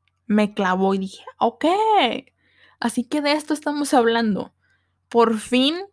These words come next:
eh, me engan-, me enganché a Breaking Bad. Por fin, después de cinco años de Breaking Bad, de intentar ver Breaking Bad,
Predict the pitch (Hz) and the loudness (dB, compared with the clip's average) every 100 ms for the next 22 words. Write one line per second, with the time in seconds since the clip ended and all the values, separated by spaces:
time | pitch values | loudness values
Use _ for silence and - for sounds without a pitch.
0 | _ _ _ 208 208 196 196 202 208 202 | _ _ _ -6 -4 -2 -2 -2 -2 -2
1 | 196 - - 220 226 220 220 220 240 254 | -4 -6 -2 0 2 2 0 2 0 0
2 | 277 277 220 185 - - 226 214 208 262 | -2 0 0 -2 -6 -8 -4 -4 -4 -4
3 | 311 370 381 _ _ _ 208 202 240 240 | -2 -6 -12 _ _ _ -4 0 4 4
4 | 240 269 277 285 269 269 277 269 233 220 | 4 2 4 4 4 4 2 2 2 2
5 | 220 233 208 196 214 220 208 208 196 190 | 0 0 2 2 0 -2 -2 -2 -2 -2
6 | 208 214 240 240 240 247 233 233 226 202 | -4 -2 0 0 0 0 -2 0 -2 2
7 | 196 220 | 2 0